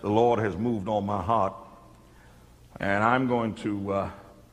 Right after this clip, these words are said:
I'm gonna do a different kind of appeal here at this downlink site.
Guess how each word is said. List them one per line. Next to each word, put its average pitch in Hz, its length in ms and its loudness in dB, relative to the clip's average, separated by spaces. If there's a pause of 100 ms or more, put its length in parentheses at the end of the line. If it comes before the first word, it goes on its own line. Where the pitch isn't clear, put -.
(360)
I'm 175 160 -2
gonna 143 180 2
do 117 220 0
a 107 40 0
different 117 340 -2
kind 127 180 0
of 98 120 -2
appeal 98 560 -4
here 107 300 0
at 87 240 -4
this - 460 -4 (540)
downlink 92 500 0
site. - 340 -10